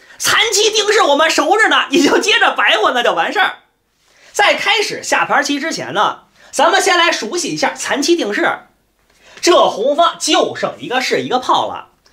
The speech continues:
黑方还剩俩士，能不能赢棋呢？其实这盘棋啊，那是必胜三个步骤啊，咱们熟悉一下。第一个步骤是什么呢？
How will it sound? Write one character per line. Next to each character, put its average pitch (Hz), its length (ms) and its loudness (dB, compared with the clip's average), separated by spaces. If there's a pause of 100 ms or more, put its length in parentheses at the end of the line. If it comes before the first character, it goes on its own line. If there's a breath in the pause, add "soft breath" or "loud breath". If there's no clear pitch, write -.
(140 soft breath)
黑 427 180 2
方 403 160 4
还 349 160 2
剩 294 240 0
俩 180 220 -2
士， - 260 0
能 302 160 0
不 415 60 0
能 330 120 0
赢 262 160 0
棋 156 200 -6
呢？ 180 380 -2 (600 soft breath)
其 320 220 2
实 392 100 4
这 - 220 0
盘 196 180 -4
棋 131 180 -8
啊， 127 140 -8
那 175 160 -2
是 160 140 0
必 180 260 -6
胜 - 300 -2
三 330 240 -2
个 381 60 -2
步 330 180 -2
骤 117 100 -2
啊， - 240 -10
咱 156 140 0
们 - 40 4
熟 175 200 -4
悉 262 80 -4
一 120 100 -8
下。 110 240 -12 (680 soft breath)
第 269 100 2
一 359 160 4
个 302 140 4
步 262 160 0
骤 254 120 4
是 240 120 0
什 147 120 -6
么 120 60 -12
呢？ 165 360 -6